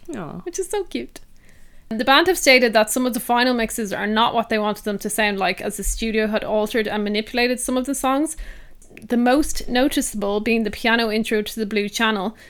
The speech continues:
Speaker 2: being sped up to match the tempo of the rest of the song, which is four times faster.
Speaker 1: Hmm.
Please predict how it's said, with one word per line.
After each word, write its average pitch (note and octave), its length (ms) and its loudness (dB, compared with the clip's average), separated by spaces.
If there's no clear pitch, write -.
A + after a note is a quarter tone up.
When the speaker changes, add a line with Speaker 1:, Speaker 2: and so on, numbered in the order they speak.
Speaker 2:
being A3+ 160 -2
sped C4 280 6
up B3+ 100 2
to - 120 -4
match A3 240 0
the A#3 80 0
tempo A3 320 -2
of G3 120 -2
the G#3+ 80 -2
rest G#3+ 260 0
of G3+ 100 -6
the G3 60 -6
song, G3+ 360 0
which G3 160 -4
is G3 120 -6
four G#3 260 -2
times F#3+ 280 -4
faster. F#3+ 520 -4
Speaker 1:
Hmm. E3+ 100 -4